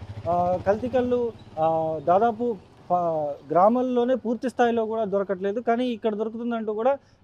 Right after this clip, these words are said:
పెద్ద ఎత్తున ఇటు సోషల్ మీడియా మాధ్యమాల్లో కావచ్చు, లేకపోతే మెయిన్ స్ట్రీమ్ మీడియాలో కావచ్చు, పూర్తిగా కూడా వైరల్గా మారింది. దానికి సంబంధించి ఇక్కడ, ఇక్కడికి, ఇక్కడికి వచ్చినటువంటి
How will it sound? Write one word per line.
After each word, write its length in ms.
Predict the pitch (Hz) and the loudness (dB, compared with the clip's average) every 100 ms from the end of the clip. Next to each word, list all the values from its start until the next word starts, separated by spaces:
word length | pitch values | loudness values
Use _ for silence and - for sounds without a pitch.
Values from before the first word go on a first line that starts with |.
| 185 | 2
పెద్ద 160 | 196 | 4
ఎత్తున 280 | 254 240 233 | 4 4 2
ఇటు 680 | 240 254 214 196 196 185 170 - | -2 -2 -2 0 0 0 -6 -8
సోషల్ 240 | 185 214 | -2 -2
మీడియా 240 | 214 214 214 | -2 -2 0
మాధ్యమాల్లో 480 | 208 208 208 202 | -2 -2 0 0
కావచ్చు, 260 | 196 202 247 | 0 -2 0
లేకపోతే 220 | 233 214 | -2 -2
మెయిన్ 160 | 208 226 | -6 -6
స్ట్రీమ్ 200 | 220 208 | -4 -4
మీడియాలో 260 | 175 143 | 0 -2
కావచ్చు, 340 | 120 113 - 120 _ _ _ 208 | -2 -8 -14 -20 _ _ _ -2
పూర్తిగా 320 | 247 247 240 | 0 2 0
కూడా 160 | 247 | 2
వైరల్గా 400 | 262 220 226 220 | 6 6 6 4
మారింది. 380 | 180 135 113 117 - _ _ _ 151 | 2 0 -4 -12 -18 _ _ _ 6
దానికి 280 | 202 240 | 6 6
సంబంధించి 520 | 220 233 240 240 208 262 233 | 2 0 0 -2 -4 -4 -4
ఇక్కడ, 180 | 202 214 208 202 185 156 | 0 2 2 0 -2 -6
ఇక్కడికి, 300 | - 175 175 175 180 170 156 | -6 -6 -4 -6 -6 -8 -6
ఇక్కడికి 240 | 175 180 | -4 -2
వచ్చినటువంటి 560 | 185 208 214 214 220 | -2 -2 -2 -2 -2